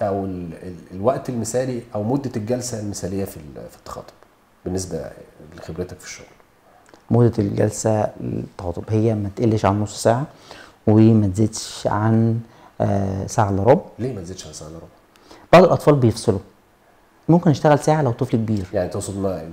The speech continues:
Speaker 1: بيفقد التركيز معاك؟
Speaker 2: بيفقد التركيز.
Speaker 1: مم.
Speaker 2: لأنه في نفس الوقت الطفل هو جاي أصلًا، آه، في فكرة التأهيل أصلًا. الت-، التأهيل هي عملية محاكاة للواقع.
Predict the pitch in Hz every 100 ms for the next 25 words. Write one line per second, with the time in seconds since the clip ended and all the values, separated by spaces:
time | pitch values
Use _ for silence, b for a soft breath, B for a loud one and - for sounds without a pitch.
0 | 82 85 117 - 101 104 - 110 90 78
1 | - 135 143 123 107 - - - - -
2 | _ _ - 98 113 120 101 131 - 123
3 | 127 120 - 120 117 110 - 113 117 110
4 | 127 - 117 120 135 B B B B -
5 | 110 110 - - - 120 117 113 113 -
6 | - 120 113 113 110 113 110 120 - -
7 | 143 - 120 - - 117 - 117 143 139
8 | 110 120 131 110 - - 127 113 98 90